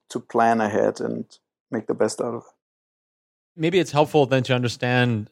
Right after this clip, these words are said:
Speaker 2: the level of vertical integration in your business. So you're manufacturing chips and deploying them in, in data centers, but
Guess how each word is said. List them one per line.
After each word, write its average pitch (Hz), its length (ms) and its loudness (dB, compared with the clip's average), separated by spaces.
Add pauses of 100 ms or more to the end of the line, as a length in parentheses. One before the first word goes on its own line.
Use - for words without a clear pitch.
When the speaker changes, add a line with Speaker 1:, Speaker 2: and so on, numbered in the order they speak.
(160)
Speaker 2:
the 113 160 -2
level 117 360 4
of 98 120 0
vertical 117 400 4
integration 104 640 2
in 92 100 -6
your 90 120 -6
business. 90 440 -4
So 92 520 -4 (160)
you're 107 160 2
manufacturing 104 680 0
chips - 640 -2 (120)
and 117 220 2
deploying 110 360 2
them 104 100 -4
in, 101 200 -6
in 101 180 -8
data 104 180 2
centers, 104 340 -2
but - 180 2